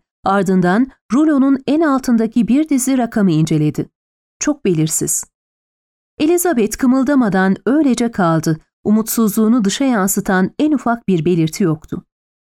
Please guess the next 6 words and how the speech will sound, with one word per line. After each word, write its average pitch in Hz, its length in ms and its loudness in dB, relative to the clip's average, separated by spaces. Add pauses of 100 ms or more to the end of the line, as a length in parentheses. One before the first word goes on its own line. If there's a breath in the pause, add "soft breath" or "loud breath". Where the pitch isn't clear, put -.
(200)
"Peki 294 540 0 (120)
tahtı 277 380 -4
kim 202 260 0
devralacak?" 165 680 0 (260)
diye 185 200 2
sordu 160 580 -2